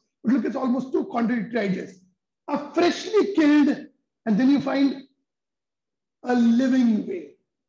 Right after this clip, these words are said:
The new and living way, a freshly killed, as if Christ was freshly killed for this purpose, so that he can create what? A living way for us.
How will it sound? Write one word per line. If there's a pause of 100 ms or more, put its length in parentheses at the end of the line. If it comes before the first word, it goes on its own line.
(720)
The
new
and
living
way, (240)
a
freshly
killed,
as
if (100)
Christ
was (440)
freshly
killed (200)
for
this
purpose, (100)
so
that
he
can
create
what?
A (400)
living
way
for
us.